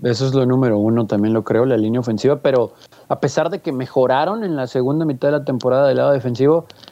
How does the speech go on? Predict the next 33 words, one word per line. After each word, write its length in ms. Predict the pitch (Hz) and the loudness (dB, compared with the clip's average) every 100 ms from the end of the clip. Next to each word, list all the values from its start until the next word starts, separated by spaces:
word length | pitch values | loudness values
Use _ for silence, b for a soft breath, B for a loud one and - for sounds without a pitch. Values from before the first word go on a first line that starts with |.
| B | B
necesitan 500 | - 123 113 127 - | -6 -4 -4 -4 -4
llegarle 320 | 214 151 160 | -2 0 0
al 100 | 180 | 0
quarterback. 520 | 147 147 160 139 123 127 | 0 -2 0 0 -2 -2
Este 220 | 139 190 | -2 -2
equipo 420 | - 196 220 214 | 0 0 0 -2
fue 260 | 180 - 165 | -2 -2 0
disciplinado, 1080 | 214 - 175 - 165 151 151 151 208 381 - _ _ _ _ _ | -2 -2 -4 0 2 4 2 0 -2 -6 -12 _ _ _ _ _
pero 500 | - 143 135 131 127 - | 0 2 4 4 2 -2
con 240 | - 147 139 | -2 -2 -2
poco 380 | - 156 - 170 | -6 -4 0 2
impacto 560 | 165 - 147 - - | 0 -2 -6 -4 -2
en 100 | 165 | 0
cuanto 260 | 151 143 127 | 0 0 0
a 60 | 120 | 0
la 140 | 117 | 0
presión 260 | 117 120 139 | -2 0 0
del 60 | |
mariscal 380 | 139 127 - 143 | 0 -4 -4 -4
de 100 | 135 | -4
campo. 280 | - 147 139 | -6 -6 -6
Entonces 300 | 131 139 143 | -4 -4 -4
sí, 520 | - 147 156 151 139 B B B B B B | 0 4 6 4 2 B B B B B B
la 140 | 143 | 0
lista 300 | 135 147 - | 2 0 0
es 80 | 196 | 0
larga, 400 | 175 196 185 151 | 0 0 0 -2
¿no? 100 | 135 | -4
Vamos 400 | 165 156 156 156 | -4 -4 -4 -4
a 60 | 135 | -2
ver 180 | 123 131 | 0 0
cómo 240 | 135 135 | -2 -2
se, 300 | - 107 101 | -2 -4 -6